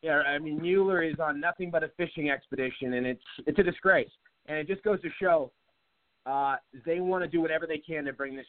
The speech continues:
president down. They do not want Donald Trump in power. They are,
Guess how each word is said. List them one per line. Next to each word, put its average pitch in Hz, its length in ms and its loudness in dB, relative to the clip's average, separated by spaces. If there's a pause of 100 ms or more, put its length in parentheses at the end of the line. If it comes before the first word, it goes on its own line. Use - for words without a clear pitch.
president 123 460 2
down. 110 300 0 (220)
They 151 160 8
do 147 160 4
not 143 320 8
want 139 440 0
Donald 131 380 0
Trump 123 240 -4
in 117 100 -8
power. 131 480 4 (520)
They 143 320 8
are, 135 720 6